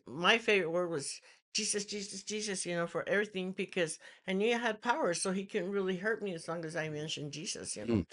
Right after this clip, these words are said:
Speaker 2: So real quick, so you all started to go to church as a family,
Speaker 1: Mm-hmm.
Speaker 2: and then you started learning about God from there. You've always believed in God,
Speaker 1: Yes.
Speaker 2: but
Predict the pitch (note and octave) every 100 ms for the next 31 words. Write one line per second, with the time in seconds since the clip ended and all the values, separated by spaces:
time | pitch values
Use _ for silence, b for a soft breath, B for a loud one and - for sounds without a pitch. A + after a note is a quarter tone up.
0 | B B B F3 E3 D#3 C3 B2+ C#3 D3+
1 | C#3+ E3+ B2+ - - C#3 B2 A#2+ A#2 B2
2 | D3 E3+ D#3 D3 C3+ D3+ C3+ A#2 A2+ A#2+
3 | A#2 B2 - A2 F2+ F#2 F2 - F#2 D2+
4 | C2+ D2+ - D#3 C#3+ C3+ - F2+ G2 G#2
5 | G2 F#2+ G#2+ - A2 G2+ F#2+ F#2 G2+ G2+
6 | F#2+ F#2 F2 E2 G2 G2+ F2+ E2 F2 F2
7 | G2+ A2+ C3+ B2+ G2+ G2+ G#2 C3+ D3+ A#2+
8 | G2 F2 D#2+ D#2 G2+ - - b b A2+
9 | G2+